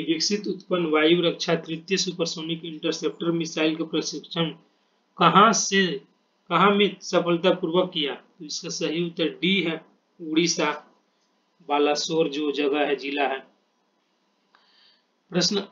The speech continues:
अड़सठ, Jharkhand can appro-, approximately be divided into how many major zones based on the raw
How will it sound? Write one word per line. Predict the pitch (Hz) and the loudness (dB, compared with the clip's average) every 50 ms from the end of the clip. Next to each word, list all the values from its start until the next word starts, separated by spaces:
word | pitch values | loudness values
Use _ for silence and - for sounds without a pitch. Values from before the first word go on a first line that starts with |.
| _ - | _ 0
अड़सठ, | 175 175 170 - - 190 170 143 - - - - - 160 151 | 2 2 2 2 2 2 2 2 2 -2 -8 -12 -12 -6 0
Jharkhand | 147 151 151 - 190 190 185 185 | 0 0 0 2 0 0 0 2
can | 190 180 | 0 -2
appro-, | 180 165 - - - - 165 - - 175 170 190 - - | -2 -4 -6 -10 -10 -10 -10 -6 -4 -4 -4 -4 -4 -4
approximately | 190 - - 170 165 165 - 180 170 165 165 160 170 180 175 190 | -6 -4 0 -2 0 0 0 -4 -2 -2 -2 -4 -2 -4 -4 -2
be | 185 175 | -2 -2
divided | 180 175 170 147 160 156 151 156 170 160 | -4 -4 -2 0 0 2 2 2 0 0
into | 170 165 165 165 156 - - | -2 -8 -6 -8 -8 -6 0
how | - 143 156 175 | 2 4 4 4
many | 180 175 175 170 170 165 156 | 2 0 -2 -2 -2 -4 -4
major | 156 151 143 151 165 156 | -8 -10 -6 -4 -6 -6
zones | 139 135 147 143 139 131 123 - - 156 | -4 -4 -2 -2 -2 -2 -4 -10 -16 -10
based | 135 143 156 165 160 - | -8 -6 -6 -6 -8 -10
on | - - 165 160 156 151 | -10 -10 -10 -12 -8 -6
the | 156 156 143 | -4 -2 0
raw | 143 147 151 | 2 2 2